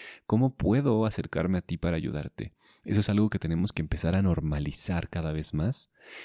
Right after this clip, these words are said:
para que entonces los tratamientos sean menos invasivos, sean más potentes y que juntos podamos tener una sociedad más sana,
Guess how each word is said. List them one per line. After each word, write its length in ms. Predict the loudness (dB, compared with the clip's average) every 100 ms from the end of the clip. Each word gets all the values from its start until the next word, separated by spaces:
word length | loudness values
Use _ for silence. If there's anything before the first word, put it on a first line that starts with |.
| -4
para 200 | 0 2
que 100 | 2
entonces 560 | 4 6 6 4 -2 -2
los 160 | -2
tratamientos 960 | -2 -2 2 6 6 6 4 0 0 -8 -20 -10
sean 240 | -2 2
menos 320 | 6 6 6 2
invasivos, 720 | 0 0 0 0 2 0 -4 -18 -20
sean 300 | -8 -2 0
más 180 | 2 2
potentes 760 | 0 -2 0 -2 -2 -4 -4 -12 _ _ _ _
y 120 | -4
que 120 | -4 -2
juntos 420 | 0 0 -2 -4
podamos 440 | -2 0 -2 -2
tener 420 | -4 -2 -2 -4 -10 _ 0
una 180 | 2
sociedad 400 | 2 0 0 0
más 200 | -2 -4
sana, 360 | -2 -4 -4 -8